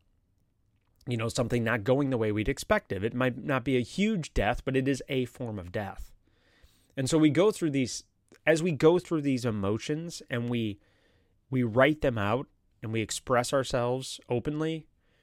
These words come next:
and we learn the words to put to our version of denial and our version of anger and our version of bargaining and our version of depression, because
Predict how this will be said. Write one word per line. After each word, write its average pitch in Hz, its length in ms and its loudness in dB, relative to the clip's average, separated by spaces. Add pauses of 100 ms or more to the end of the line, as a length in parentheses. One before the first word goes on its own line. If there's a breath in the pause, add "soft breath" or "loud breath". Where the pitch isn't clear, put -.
(420)
and 123 100 -4
we 120 120 2
learn 147 260 6
the 147 100 2
words 123 440 0
to - 100 -8
put - 340 -6
to 123 300 -2
our 131 460 2 (180)
version 127 460 -2
of 107 100 -4
denial 104 500 -2
and 131 80 -4
our 110 180 0
version 117 300 -4
of 104 160 -8
anger 117 400 -4
and 131 100 -8
our 113 180 0
version 113 320 -6
of 92 120 -8
bargaining 131 600 -6 (560 soft breath)
and 107 120 -6
our 131 100 4
version 131 360 0
of 110 100 -4
depression, 120 640 -4
because 120 220 -2